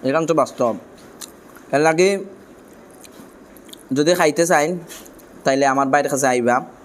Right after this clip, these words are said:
ভাই, আর একটা বিষয় মাঝখানে মাঝে, আমার ভিডিও দেখে যদি খাওয়া হয়, তা কোনো ডিসকাউন্ট আছে নি?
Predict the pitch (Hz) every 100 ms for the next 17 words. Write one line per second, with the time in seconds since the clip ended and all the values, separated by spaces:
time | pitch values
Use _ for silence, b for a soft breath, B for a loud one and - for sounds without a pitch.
0 | - - - - - - - - 143 175
1 | 156 - - - - - - - - 151
2 | 165 190 170 165 160 143 147 160 160 131
3 | 120 151 180 196 180 165 185 190 190 175
4 | 165 170 160 139 143 156 160 156 - 170
5 | 165 135 120